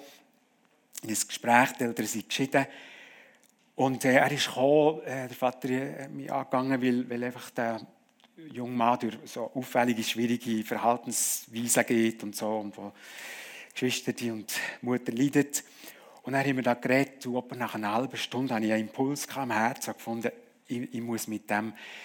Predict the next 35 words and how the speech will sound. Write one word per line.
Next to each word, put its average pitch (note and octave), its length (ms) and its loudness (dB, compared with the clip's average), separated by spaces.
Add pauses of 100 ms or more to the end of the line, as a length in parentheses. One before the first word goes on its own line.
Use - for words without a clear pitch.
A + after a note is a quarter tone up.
ich A2+ 80 -4
will A2+ 120 -2
jetzt A#2+ 140 -4
noch B2 100 -2
unter A2+ 160 -4
vier C3+ 280 -2
Augen C3 260 0
mit A2+ 160 -6
dem A2+ 140 -6
Jüngling A2 420 -2
reden. G2+ 360 -2
Und G2+ 200 -12
der A2 80 -10
Vater G#2+ 300 -6
ist - 140 -12
dann G#2 260 -4 (440)
rausgegangen C3 500 -2
und B2 80 -6
nachher A2 280 -2
habe G#2 200 -4
ich, G#2 80 -6 (720)
habe C3 160 0
ich A#2+ 60 -2
die, C#3 120 6
ihm D3 200 2
die C#3 100 2
Frage A#2+ 260 2
gestellt, C3 400 -4
die C#3 60 -6
ich B2 120 -6
auf A2+ 60 -8
dem A2+ 100 -10
Herzen G#2 360 -4
hatte, G#2+ 240 -6
gesagt, A2 340 -4